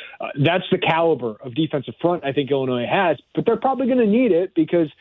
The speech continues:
they have to replace Devin Witherspoon, the number five pick in the draft. They have to replace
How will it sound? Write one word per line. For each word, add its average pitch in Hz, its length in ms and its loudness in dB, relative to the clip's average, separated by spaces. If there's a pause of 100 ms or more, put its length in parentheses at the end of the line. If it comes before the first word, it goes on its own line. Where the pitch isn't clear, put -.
(300)
they 156 80 2
have 180 100 -2
to 220 80 2
replace 220 340 0
Devin 160 280 -6
Witherspoon, 147 420 -2
the 135 80 -6
number 139 220 -2
five 131 260 0
pick 131 160 -4
in 127 60 -10
the 123 60 -4
draft. 120 280 -2
They 135 60 0
have 143 100 2
to 156 80 0
replace 180 300 0